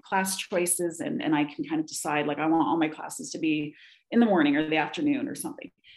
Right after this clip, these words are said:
So there is a little more freedom that you can get, but that's something you need to consider, is that one L year can be intense. So that's when you need to pull out all the stops for support. You know, I have this incredibly supportive husband, but he's also quick to remind me though,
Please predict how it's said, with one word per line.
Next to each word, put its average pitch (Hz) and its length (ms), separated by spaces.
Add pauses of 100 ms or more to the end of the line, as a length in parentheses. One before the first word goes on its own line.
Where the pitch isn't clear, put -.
(160)
So 175 280
there 220 140
is 262 260
a 185 80
little 160 460
more 175 160
freedom 160 440
that 110 100
you - 60
can 170 80
get, 127 120
but 175 60
that's 190 180
something 294 180
you 262 140
need - 120
to 214 60
consider, 185 440
is 156 80
that 156 180
one 180 120
L 202 180
year 170 200
can 202 140
be 190 120
intense. - 680 (120)
So 151 520 (240)
that's 156 200
when 196 100
you 190 80
need 190 100
to 185 80
pull 180 200
out 165 100
all 156 140
the 202 80
stops - 600
for 170 200
support. 185 600 (140)
You 185 120
know, 156 220
I 196 60
have 208 220
this 202 260 (140)
incredibly 226 680
supportive 185 460
husband, 160 420
but 151 120
he's 214 180
also 254 340
quick 240 160
to 226 140
remind 202 340
me 165 220
though, 156 360